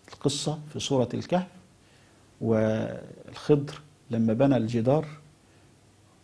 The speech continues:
آه، تحته كنز لهم وكان أبوهما صالحا فوجد فيها جدارا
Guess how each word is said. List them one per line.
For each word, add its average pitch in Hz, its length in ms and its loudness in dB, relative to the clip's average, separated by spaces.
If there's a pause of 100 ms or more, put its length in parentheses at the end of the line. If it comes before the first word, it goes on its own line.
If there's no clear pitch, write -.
(280)
آه، 110 520 -6 (140)
تحته 131 380 2
كنز 127 280 2
لهم 123 280 0
وكان 165 280 0
أبوهما 127 800 0 (720)
صالحا 139 440 0 (260)
فوجد 127 380 4
فيها 113 340 -2
جدارا 123 600 0